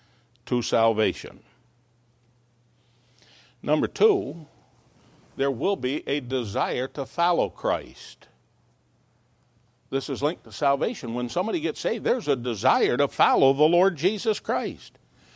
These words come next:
Actually, we could accurately say that a desire to follow Christ is the demonstration of true repentance and salvation.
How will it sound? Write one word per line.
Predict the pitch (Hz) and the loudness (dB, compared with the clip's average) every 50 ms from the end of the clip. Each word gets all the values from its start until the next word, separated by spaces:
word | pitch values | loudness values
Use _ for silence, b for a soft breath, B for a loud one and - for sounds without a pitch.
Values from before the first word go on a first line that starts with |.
| b b b b b b b b b _ _ _ _ _ _ _ - | b b b b b b b b b _ _ _ _ _ _ _ 2
Actually, | 135 170 233 220 - - 151 139 120 117 135 190 190 123 - _ _ _ _ _ _ _ | 4 4 4 2 0 0 4 6 6 8 6 6 2 -2 -8 _ _ _ _ _ _ _
we | 139 143 156 | 4 4 4
could | 147 - - 139 120 - - _ | 4 4 2 2 2 2 -2 _
accurately | 139 165 226 214 - - 147 131 120 - 120 120 113 | 4 4 4 4 0 -2 0 0 0 2 0 0 0
say | - - - - 151 180 180 165 160 | -2 -4 0 2 4 4 4 2 2
that | 139 135 131 127 - - - | 4 2 2 2 2 -2 -2
a | 123 | -2
desire | 120 117 123 117 147 156 165 165 | 0 0 0 4 4 6 6 6
to | 147 123 | 4 2
follow | - 160 151 156 160 147 127 | 4 4 6 6 6 4 2
Christ | - - 135 151 208 226 185 - - - - _ _ _ _ _ _ _ _ | 2 4 4 4 4 4 0 -4 -8 -16 -20 _ _ _ _ _ _ _ _
is | 180 220 214 156 | 8 8 8 8
the | 143 180 170 | 6 2 4
demonstration | 143 165 165 180 190 185 - - - 202 277 269 - - 180 156 | 6 6 6 6 2 0 0 2 2 2 2 2 2 0 2 2
of | 135 110 - | 2 -2 -2
true | - - 156 143 | 0 0 2 4
repentance | 135 123 113 - 143 127 - 127 117 - | 4 2 2 2 0 -2 -2 -6 -8 -6
and | - 113 101 | -6 -8 -6
salvation. | - - 127 110 98 90 110 101 85 82 - - - 62 | -2 0 2 2 2 2 2 -2 -2 -4 -10 -16 -16 -18